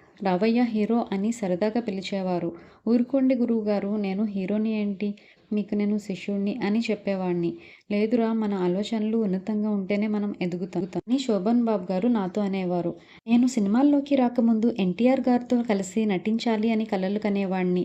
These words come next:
అది జరిగింది కదా అని అన్నారు. అయితే హలో గురు చిత్రం తర్వాత శోభన్ బాబు గారు సినిమాలు మానేయడానికి కారణం ఉంది. ఆ విషయం నాతో చెప్పారు. "వయసు మీద పడుతుంది,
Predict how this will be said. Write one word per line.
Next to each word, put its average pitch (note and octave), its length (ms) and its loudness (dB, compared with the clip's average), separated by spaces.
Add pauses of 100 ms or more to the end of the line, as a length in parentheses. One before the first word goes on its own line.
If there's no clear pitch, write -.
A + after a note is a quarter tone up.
(100)
అది G3 180 0
జరిగింది F#3+ 480 -2
కదా G3 340 -2
అని G3 200 0
అన్నారు. G3 420 -2 (280)
అయితే G#3 280 2
హలో A3+ 340 2
గురు D4+ 220 4
చిత్రం C4+ 380 0
తర్వాత A#3+ 420 0
శోభన్ A3 420 2
బాబు A#3+ 200 2
గారు A3 240 2
సినిమాలు A#3 460 2
మానేయడానికి A3+ 680 4
కారణం G3+ 420 4
ఉంది. F3 280 2 (380)
ఆ G#3+ 80 4
విషయం A3 400 4
నాతో F#3+ 280 2
చెప్పారు. F#3+ 520 0 (120)
"వయసు F#3 340 0
మీద C#4 240 4
పడుతుంది, G#3 580 0